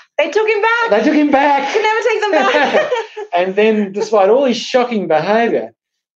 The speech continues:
Speaker 2: he then brought an anti-bullying application.
Speaker 1: Yes, stop bullying order.
Speaker 2: Yeah. So the case is a bum case in the sense that it's nothing new. And what they found is Launceston City Mission did everything. They bent over backwards. They did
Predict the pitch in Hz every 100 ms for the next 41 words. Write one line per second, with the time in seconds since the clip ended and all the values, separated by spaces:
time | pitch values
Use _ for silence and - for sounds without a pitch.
0 | _ 151 165 185 170 143 135 - 127 127
1 | 120 131 123 104 - _ 98 - - _
2 | _ _ 196 190 190 190 _ _ 180 -
3 | 165 165 160 160 160 113 95 - _ _
4 | - 151 165 - 214 226 170 139 123 131
5 | 120 104 113 104 104 - 107 - 117 107
6 | 113 113 _ _ - 143 - 151 147 127
7 | 110 104 95 87 - _ 127 117 117 123
8 | _ 156 156 120 117 113 110 107 107 104
9 | - - _ _ _ - 135 120 110 101
10 | - 107 110 120 127 143 175 165 165 143
11 | 120 123 123 160 156 123 131 131 104 95
12 | 127 120 135